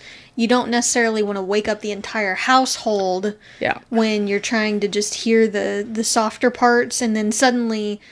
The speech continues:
Speaker 1: there's a giant noise, and the rest of the household is now awake and know that you're watching a scary movie.
Speaker 2: Yeah.
Speaker 1: <laughs> So,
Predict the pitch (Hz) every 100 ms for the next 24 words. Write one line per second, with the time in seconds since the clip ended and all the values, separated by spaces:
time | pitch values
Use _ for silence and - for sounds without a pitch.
0 | - - 220 214 214 208 - 202 190 175
1 | 220 233 247 240 233 214 208 214 208 185
2 | 175 175 196 - - - - 214 202 190
3 | 180 185 208 233 - 277 330 339 302 220
4 | 220 226 247 254 277 269 247 214 226 226
5 | 226 226 233 233 233 226 240 226 220 226
6 | 214 208 202 226 - - - - 208 208